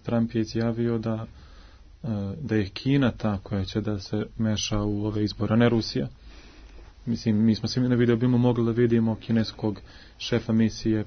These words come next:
pri U N-u i njegovu zgranutu facu, nekako je posle ta priča utihnula i sad se opet vraća priča o Rusiji,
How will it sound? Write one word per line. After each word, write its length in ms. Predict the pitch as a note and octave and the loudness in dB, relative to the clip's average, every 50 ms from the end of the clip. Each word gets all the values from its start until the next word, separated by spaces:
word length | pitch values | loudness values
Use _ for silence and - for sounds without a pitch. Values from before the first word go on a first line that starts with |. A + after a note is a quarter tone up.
| - - | -6 -2
pri 200 | A2 A2+ A2 A2 | 0 2 4 4
U 140 | A2 A2 A2+ | 4 2 2
N-u 240 | A2+ A2+ A#2 A2+ | 2 2 2 2
i 100 | A2 G#2+ | 2 2
njegovu 480 | A2 A2+ A2+ G#2+ A2+ G#2+ G#2+ G#2 A2 A2 | 2 2 0 0 0 -2 -2 -2 -4 -4
zgranutu 480 | - A2 A2 A#2 A#2 A2+ A2+ G#2+ - A2 | -6 -2 0 0 2 2 0 0 -2 -6
facu, 380 | G2 - A2+ A2+ A2+ - - A#2+ | -4 -2 -2 -2 -2 -2 -2 -2
nekako 320 | A#2 A2+ - A2+ - A#2+ | -2 -2 -4 -2 -2 -2
je 60 | A2 | -2
posle 340 | - - A#2+ A2+ - - A2 | 0 0 0 0 0 -4 -6
ta 280 | - - A#2 A2 G#2 G2 - - - - - - - - - - - - - - A2+ G#2 | -4 -2 -2 -2 -2 -4 -10 -18 -20 -20 -20 -20 -20 -20 -20 -20 -20 -20 -10 -10 -10 -4
priča 300 | - - A#2+ A#2 - - | 0 2 2 2 2 0
utihnula 440 | G#2+ G2 - A2+ A#2 - C3 B2+ B2+ | -2 0 0 0 0 0 0 -2 -2
i 40 | A#2+ | -2
sad 180 | A#2 - A#2 - | -2 -4 -4 -2
se 80 | - | -4
opet 220 | A#2+ B2 A#2+ A2+ A#2 | -2 0 -2 0 2
vraća 280 | A#2+ A#2+ A2+ - A#2 | 2 0 2 0 -4
priča 360 | A2 - B2 A#2+ A#2+ - A#2 | -2 0 0 0 2 0 0
o 20 | A2 | 0
Rusiji, 560 | A2+ A#2+ B2+ B2+ - - C3+ C3 C3 C3 | 0 -2 -4 -6 -6 -8 -6 -6 -6 -8